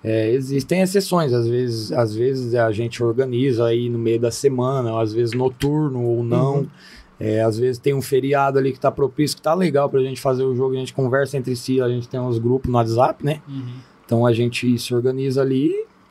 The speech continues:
Speaker 1: e marcha, tá
Speaker 2: E
Speaker 1: com a
Speaker 2: hoje a
Speaker 1: marcha.
Speaker 2: base tá com quantos membros, né?
Speaker 1: Hoje a base tá em dezessete, se eu não, dezessete ou dezoito membros.
Speaker 2: Cara,
Speaker 1: Nós
Speaker 2: dá
Speaker 1: já
Speaker 2: um
Speaker 1: fomos
Speaker 2: jogo
Speaker 1: em muito
Speaker 2: legal.
Speaker 1: mais, é.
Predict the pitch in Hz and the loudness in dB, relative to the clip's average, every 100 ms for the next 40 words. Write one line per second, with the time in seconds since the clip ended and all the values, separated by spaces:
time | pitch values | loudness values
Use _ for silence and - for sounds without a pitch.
0 | _ - 170 180 151 123 117 180 180 165 | _ -2 2 4 2 -2 -2 0 2 2
1 | 170 160 165 165 170 165 156 160 160 147 | 0 0 -2 0 -4 -4 -4 -4 -2 -4
2 | 139 131 120 120 117 120 - _ 123 175 | -2 -2 -2 -4 -6 -10 -14 _ -2 0
3 | 185 185 143 165 170 147 160 160 160 156 | 0 -2 0 0 0 0 0 0 0 -2
4 | 151 127 139 170 - 170 185 165 156 160 | -2 -2 -2 -2 -2 -2 -2 -4 -8 -8
5 | 135 135 135 170 185 185 165 170 170 180 | -4 -2 -2 -2 0 0 0 0 2 2
6 | 143 117 98 98 - - 254 165 127 147 | 2 2 0 -6 -10 -4 -2 0 2 0
7 | 147 196 143 165 160 170 - 233 277 208 | -2 -2 -2 0 -2 0 2 2 2 2
8 | 196 139 113 120 98 | 2 0 0 -2 -4